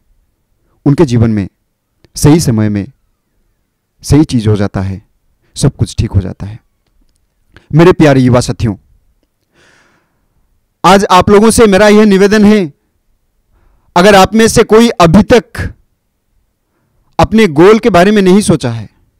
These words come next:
अपने मकसद के बारे में नहीं सोचा है, आगे क्या करना है नहीं सोचा है,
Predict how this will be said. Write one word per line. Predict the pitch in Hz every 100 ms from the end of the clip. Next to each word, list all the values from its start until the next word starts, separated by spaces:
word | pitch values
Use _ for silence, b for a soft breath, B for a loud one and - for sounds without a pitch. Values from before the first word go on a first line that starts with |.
| _ _ _ _ -
अपने | 156 220
मकसद | 202 196 - 220
के | 247
बारे | 202 190
में | 220
नहीं | 196 220
सोचा | 185 143 117
है, | 117 - _ _ _ _ b b
आगे | 170 185 233
क्या | 196 214 226
करना | 226 226 233
है | 226
नहीं | 185 214
सोचा | 240 156 143
है, | 113